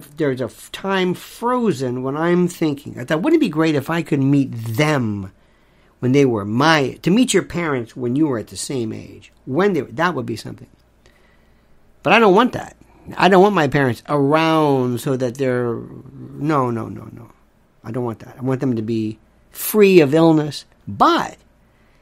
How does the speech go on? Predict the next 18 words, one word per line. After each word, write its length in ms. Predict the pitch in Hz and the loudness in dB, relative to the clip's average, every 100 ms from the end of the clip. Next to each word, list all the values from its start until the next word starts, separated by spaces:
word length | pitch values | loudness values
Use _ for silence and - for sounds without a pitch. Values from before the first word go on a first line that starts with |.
| _ _ - | _ _ -2
there 300 | 139 160 - | 2 2 2
are 280 | 143 127 | -2 -2
moments, 920 | 120 135 165 175 180 180 - - - - _ | -2 -2 -2 -2 -6 -10 -14 -16 -20 -20 _
I 180 | - - | -18 -14
swear 640 | - - - 123 139 147 143 | -12 -14 -10 -8 -8 -8 -12
to 120 | 139 | -16
God, 300 | 120 110 92 | -20 -20 -16
and 140 | - 147 | -4 0
I'm 160 | 156 | 2
not 240 | 170 196 202 | 2 0 0
religious, 640 | 196 185 190 175 190 185 | 0 2 0 -2 -8 -8
I'm 140 | 127 127 | -8 -8
not 300 | 143 - - | -10 -12 -12
spiritual, 800 | - - - 170 170 151 170 170 | -10 -4 0 2 0 -4 -8 -6
I'm 160 | 151 | -4
not 140 | 156 156 | -6 -6
in 120 | 151 | -8
the, 120 | 156 | -12